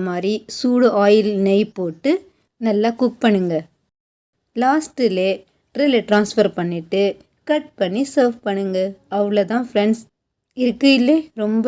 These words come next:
ரொம்ப ஈஸியா மைசூர் பாக் சாஃப்டா பேக்கரியில நம்ம வாங்குறாங்க. அதே மெத்தட், அதே டேஸ்ட். எல்லாமே ஒரே ஒரு தடவை போடாதீங்க. இந்த மாதிரி ஒரு ஒரு கரண்டி போட்டு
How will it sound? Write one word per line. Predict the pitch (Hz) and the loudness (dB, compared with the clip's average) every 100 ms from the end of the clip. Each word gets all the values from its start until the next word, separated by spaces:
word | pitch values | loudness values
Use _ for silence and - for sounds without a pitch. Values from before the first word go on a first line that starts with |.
| 240 | 2
ரொம்ப | 240 254 247 240 | 2 0 -2 0
ஈஸியா | 233 208 226 233 | 0 0 2 2
மைசூர் | 214 214 240 214 | 2 0 -2 -2
பாக் | 214 208 - | 2 0 0
சாஃப்டா | - 214 208 208 - 233 294 - 196 | 0 4 4 2 -2 -4 -4 -6 -6
பேக்கரியில | 202 190 196 208 185 190 | -4 -2 2 4 4 0
நம்ம | 190 190 180 | -2 -2 -2
வாங்குறாங்க. | 185 185 196 196 190 185 185 - 202 | -2 -2 0 0 0 -2 -2 -4 -14
அதே | 175 220 254 277 294 | -4 0 2 0 0
மெத்தட், | 233 208 247 254 233 - | -2 -2 -2 -2 -4 -14
அதே | 185 175 226 247 277 240 | -14 2 6 6 4 4
டேஸ்ட். | 226 208 - 170 - _ _ _ _ _ _ 208 | 4 4 0 -10 -12 _ _ _ _ _ _ -4
எல்லாமே | 220 240 247 277 226 | 0 2 2 0 0
ஒரே | 208 226 | 0 0
ஒரு | 208 175 | -2 -4
தடவை | 175 180 202 202 | -6 -4 -6 -4
போடாதீங்க. | 190 190 175 170 196 359 392 208 | -4 -4 -6 -4 -2 -2 -4 -4
இந்த | 220 202 190 | -2 -2 -2
மாதிரி | 196 226 | -2 -2
ஒரு | 196 190 | 0 -2
ஒரு | 190 190 | -2 -4
கரண்டி | 190 220 220 185 | -2 -2 -2 -2
போட்டு | 165 160 - | -4 -4 -4